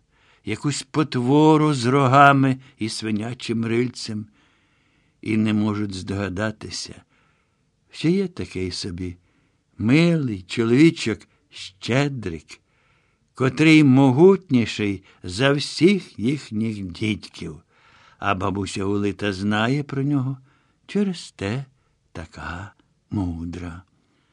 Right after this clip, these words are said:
Втім, тут уже Степанко помилявся. Я жив лише в його уяві. Я, Щедрик, як уже казав, був дитиною його душі. Якщо людська душа вічна,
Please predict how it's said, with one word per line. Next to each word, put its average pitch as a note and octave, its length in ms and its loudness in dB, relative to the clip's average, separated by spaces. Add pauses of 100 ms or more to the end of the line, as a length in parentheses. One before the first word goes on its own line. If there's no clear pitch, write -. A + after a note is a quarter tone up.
(120)
Втім, G2 320 -8
тут C#3 420 0
уже B2 200 0
Степанко A2+ 640 -2
помилявся. F#2 720 -6 (840)
Я D3 240 2
жив D#3+ 380 6
лише A#2 400 0
в G#2+ 60 -2
його G#2 400 -4
уяві. F2 520 -8 (200)
Я, G2 440 -4
Щедрик, A#2 840 -4 (540)
як G#2 240 -8
уже G#2 180 -2
казав, A#2 500 -2 (640)
був E3 400 2
дитиною C3 1000 2 (180)
його F#2+ 380 -4
душі. F#2+ 500 -8 (280)
Якщо C#3 500 2
людська D3+ 500 0
душа A#2 380 2
вічна, A2+ 640 -2